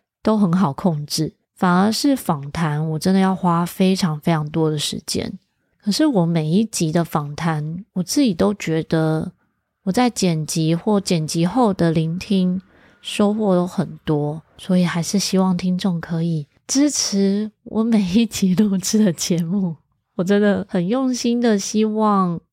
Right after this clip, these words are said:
大家可以得到我所感受到的美好。像巧遇达人，不一定每一个受访者口条都很好，这不是 diss 谁哦。有时候我可能剪辑一支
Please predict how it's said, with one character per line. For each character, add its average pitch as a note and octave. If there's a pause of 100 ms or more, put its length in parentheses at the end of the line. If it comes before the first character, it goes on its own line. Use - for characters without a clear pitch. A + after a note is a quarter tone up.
(280)
大 F#3+
家 F3+
可 F3
以 D#3
得 D3+
到 D#3+ (840)
我 F3+
所 F#3
感 -
受 E3
到 D#3+
的 D3+
美 D3+
好。 - (500)
像 G3+
巧 E3
遇 A3+
达 E3+
人， D#3+
不 C4
一 A3
定 G#3
每 D#3+
一 E3
个 F3+
受 F#3
访 D#3
者 - (420)
口 D3+
条 D3+
都 E3
很 D#3
好， - (580)
这 A#3
不 F3+
是 F#3
diss F#3+
谁 -
哦。 D#3+ (720)
有 G#3
时 F#3+
候 C4
我 A#3+
可 A3+
能 E3
剪 D3+
辑 D#3+
一 F#3+ (120)
支 F3+